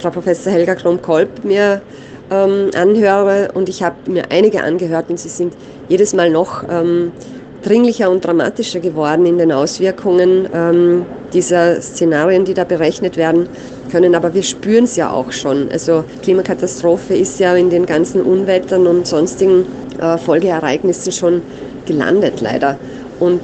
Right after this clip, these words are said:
das heißt, wenn wir noch irgendwas machen wollen, um für unsere Kinder, Enkelkinder, Kindeskinder eine halbwegs lebenswerte Zukunft zu erhalten, dann ist es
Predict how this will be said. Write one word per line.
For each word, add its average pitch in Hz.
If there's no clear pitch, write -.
das 170
heißt, -
wenn 180
wir 208
noch 175
irgendwas 196
machen 156
wollen, 160
um 180
für -
unsere 165
Kinder, 185
Enkelkinder, 175
Kindeskinder 190
eine 180
halbwegs 220
lebenswerte 170
Zukunft -
zu 185
erhalten, 160
dann 170
ist -
es -